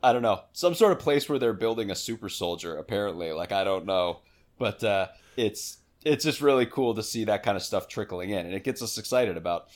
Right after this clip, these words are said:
the future, the future and the next generation of, of the, the Northwestern guys that are coming in. So, yeah, this is all, this was all good news.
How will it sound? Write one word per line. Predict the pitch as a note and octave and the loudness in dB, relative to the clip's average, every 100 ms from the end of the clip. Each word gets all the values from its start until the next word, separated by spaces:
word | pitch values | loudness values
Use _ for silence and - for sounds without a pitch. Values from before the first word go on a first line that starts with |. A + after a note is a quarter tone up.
| _ _ - | _ _ -6
the | A#2+ | -6
future, | - E3+ D#3+ F2+ - _ _ _ | -2 -2 -2 -10 -12 _ _ _
the | A2 | -10
future | - B2+ B2 B2+ | -2 0 2 2
and | A2+ | 2
the | G#2 | 2
next | G#2 - | -2 -2
generation | A2 F#2+ F#2+ F#2 - F2+ | -6 -4 -4 -4 -6 -6
of, | F2 E2+ - - | -8 -10 -16 -8
of | F#2 E2+ - - _ _ _ - | -6 -6 -14 -20 _ _ _ -4
the, | F2+ E2 | -4 -4
the | - | -6
Northwestern | F#2 F2 F2+ F2 F2+ | -4 -2 -4 -4 -6
guys | E2+ E2 | -4 -4
that | E2+ | -6
are | E2+ | -8
coming | F#2 F2+ | -6 -6
in. | F2+ C2+ | -6 -6
So, | - | 0
yeah, | D#3 B2 | 4 4
this | G2+ C#3+ | 4 -2
is | C3+ | 2
all, | C#3 B2+ A#2 | 6 6 2
this | C3+ | -4
was | C3+ B2 | -4 2
all | A2 | 2
good | F#2+ F2+ | 0 -4
news. | E2+ D2+ | -6 -8